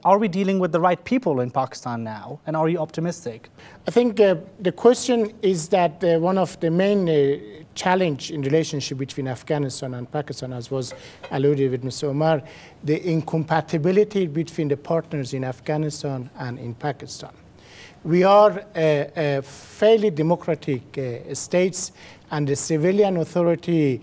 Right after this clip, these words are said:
Speaker 2: uh, has the final say in the matter of the national security issue. Whereas in Pakistan, unfortunately, uh, is a security state.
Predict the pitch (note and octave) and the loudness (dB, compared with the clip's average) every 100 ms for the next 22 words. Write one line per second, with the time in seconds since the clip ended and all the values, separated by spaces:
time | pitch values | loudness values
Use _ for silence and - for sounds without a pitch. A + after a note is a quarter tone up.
0 | - - - E3 D3+ C#3+ D3+ C#3+ - - | -10 -20 -8 0 2 2 2 -2 -4 -10
1 | - - - - F3 D#3 D3+ - E3+ E3 | -14 -10 -4 2 2 2 -4 -4 -2 -2
2 | D3+ C#3 C3 - D#3 C#3+ - - - D3 | -2 -4 -4 2 2 2 -2 -16 -8 -2
3 | C#3 D3 D#3 D3 C#3+ C3 - - C3+ B2+ | 0 2 0 0 -4 -4 -8 -6 -4 -4
4 | B2 C#3 C#3 - B2 - B2 - C3 A#2 | -4 -4 -4 -6 -10 -10 -8 -4 -4 -4
5 | B2 A#2 B2 A#2+ C3 B2+ - - - - | -8 -8 -10 -10 -12 -14 -20 -20 -20 -20
6 | - E3 E3 E3 C#3 - - E3 D#3+ G3+ | -2 4 6 6 2 -6 -2 -2 4 4
7 | - G#3+ - F#3+ E3+ D#3 - F3+ - D#3 | 4 -2 0 0 0 0 -2 -2 -2 -2
8 | C#3+ - E3 C#3+ A#2+ - - - - - | -2 0 2 4 2 -6 -20 -20 -10 -4
9 | C#3 C3 B2+ B2+ B2+ D3 C#3+ - F3 E3 | -2 -2 -2 -4 -6 -8 -6 -2 0 0
10 | D#3 - E3 - F3 - A#2+ - - G#2+ | -2 -2 -4 -2 -2 -2 -6 -6 -8 -10
11 | - | -12